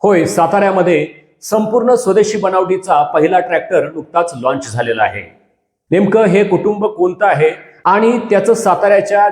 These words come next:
जडणघडणीमध्ये किती मोठं योगदान आहे, जाणून घेऊयात या व्हिडिओच्या माध्यमातून. तर स्वागत आहे मित्रांनो तुमचं चौथा स्तंभ या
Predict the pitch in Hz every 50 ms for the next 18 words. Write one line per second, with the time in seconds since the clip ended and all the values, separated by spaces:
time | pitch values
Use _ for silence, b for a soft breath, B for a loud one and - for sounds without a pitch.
0 | 160 131 156 170 190 214 208 180 170 170 170 170 180 175 180 175 170 160 143 131
1 | - _ _ - 185 - 208 220 214 196 170 202 202 170 160 160 151 156 175 185
2 | 180 170 143 143 156 139 127 - - _ _ _ - 127 123 156 170 202 202 196
3 | 160 170 170 175 160 156 165 180 - - 135 117 110 143 160 160 147 139 143 139
4 | 131 - 135 123 117 113 104 113 113 110 104 - 101 - - _ - 208 240 254
5 | 247 - - 160 156 - - 240 208 196 214 220 214 214 208 214 233 233 220 214
6 | 202 196 - 226 233 233 233 190 180 170 - 226 220 220 - - 190 196 202 185
7 | 165 170 175 - 139 160 180 202 214